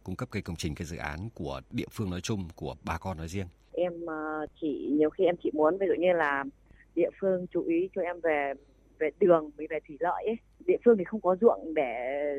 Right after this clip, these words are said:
Speaker 2: để, để cho em, giúp đỡ cho em rồi.
Speaker 1: Và
Speaker 2: Vì là ruộng là của bà con hết, đất chung thì không có,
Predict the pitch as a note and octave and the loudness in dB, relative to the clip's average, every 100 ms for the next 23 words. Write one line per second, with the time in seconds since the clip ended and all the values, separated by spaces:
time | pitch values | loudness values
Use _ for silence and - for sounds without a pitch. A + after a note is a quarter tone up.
0 | C3+ C#3 - C3 C#3 C#3 - F#3+ E3+ F#3+ | -4 -4 -4 -6 -6 -6 -4 -2 -2 -6
1 | - - A3+ E3 E3+ G3 F#3+ F3+ C#3+ - | -8 -6 -2 -2 -2 -2 -2 2 0 0
2 | _ - D#3 C#3 - D3 D3 E3+ - D3 | _ -8 -6 -4 -4 -6 -2 0 0 0
3 | C#3+ C#3+ D3 F#3+ F#3 A#3+ - _ - D#4+ | -2 -2 0 -2 0 0 0 _ -8 0
4 | D4 A3+ A#3 G3+ D#3 F#3+ F#3 D#3+ D#3+ | 2 4 4 4 2 -4 2 2 4